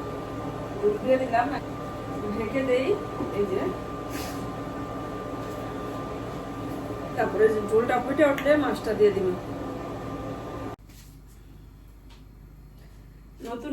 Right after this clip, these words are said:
একটা রেসিপি, ডালের মধ্যে শসা দিয়া রান্না করব আজকে। লাউয়ের মতো কইরা, লাউয়ের মতো খেতে হবে,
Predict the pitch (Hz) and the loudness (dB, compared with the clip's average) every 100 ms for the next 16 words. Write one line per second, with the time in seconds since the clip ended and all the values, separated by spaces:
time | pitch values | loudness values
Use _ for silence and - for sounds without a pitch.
0 | 262 226 220 233 254 - - 330 330 - | -2 2 2 2 -2 -8 4 4 4 -4
1 | - - - - - - - - 208 240 | -18 -18 -16 -16 -16 -16 -18 -12 2 4
2 | 247 269 285 277 226 240 269 254 247 220 | 4 4 4 6 4 4 2 -2 0 0
3 | 190 220 220 226 226 220 190 185 190 190 | 2 4 4 2 0 0 0 0 0 -2
4 | - 190 180 185 196 220 220 240 220 202 | -4 -6 -6 -4 0 2 2 0 -4 -4
5 | 208 214 262 214 214 214 220 202 190 - | -2 0 0 2 2 0 -2 -4 -6 -4
6 | 202 208 208 190 170 | -2 0 0 -2 -2